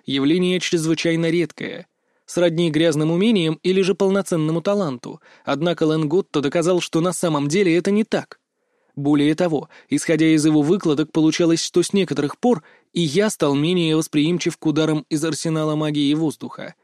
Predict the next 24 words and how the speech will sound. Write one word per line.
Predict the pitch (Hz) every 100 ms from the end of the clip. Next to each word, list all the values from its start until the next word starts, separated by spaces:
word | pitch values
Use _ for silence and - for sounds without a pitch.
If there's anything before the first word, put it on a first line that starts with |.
| _ _ -
особенно | 120 - 139 151 156 160
к |
молниям, | 202 185 131 127 104 - _ -
а | 131
также | - 208 190 208
к | 202
магии | 190 185 208
сна, | 202 - 147 160 - _ -
времени | 139 147 135 143 147
и | - 165
пространства, | 170 160 - 190 135 - - - _ _
что, | - -
если | 226 220 214
честно, | 208 262 -
стало | 165 202 196 160
для | 147
меня | 170 208
совершенно | - 151 143 - 175 160
неожиданным, | 143 131 - 196 226 220 226 202 - _ -
но, | 135
не | 190
скрою, | - - 190 220
приятным | - 247 160 139 - 156
открытием. | 170 - 127 - 110 92